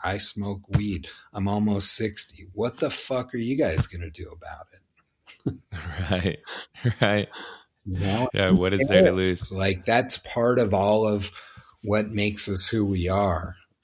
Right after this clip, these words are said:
Speaker 1: And, and so, I don't know, I'm going off on a total rant about, you know, where I, I guess snowboarding has,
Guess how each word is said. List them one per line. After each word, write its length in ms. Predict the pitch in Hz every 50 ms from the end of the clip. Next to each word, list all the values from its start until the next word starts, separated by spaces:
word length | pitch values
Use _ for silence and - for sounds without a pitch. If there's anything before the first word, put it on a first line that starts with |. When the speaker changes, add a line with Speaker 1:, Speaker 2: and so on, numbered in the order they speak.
| -
Speaker 1:
And, 480 | - 92 92 92 90 90 90 90 90 90 90 _ _ _ _ _ _ _ _ _ _ _ _ _ _ - - -
and 200 | 120 110 104 101
so, 340 | - 117 107 101 98 90 90 - - - - - - _
I 100 | - 143
don't 160 | 143 120 101 92
know, 140 | 85 85
I'm 180 | 90 98 101 98
going 280 | 98 117 117 120 113 110
off 200 | 107 107 95 -
on 140 | 104 95
a 80 | 95 92
total 420 | - - 131 120 120 120 107 101
rant 540 | 92 87 98 104 104 98 90 78 87 87 -
about, 480 | 95 85 82 85 85 85 82 82 80 76 - _ _ _ - _ _ _ _ _ _ _ _ _
you 120 | 95 85 82
know, 160 | 85 85 82
where 640 | 82 87 90 92 92 92 92 92 90 90 90 90 - - _ _
I, 240 | - 92 82 80 78 _ -
I 100 | - 87
guess 540 | 85 - 87 87 92 98 98 - - - -
snowboarding 720 | - 82 90 95 92 98 92 90 90 87 92 90 90 90
has, 500 | 95 90 87 85 85 87 - - - -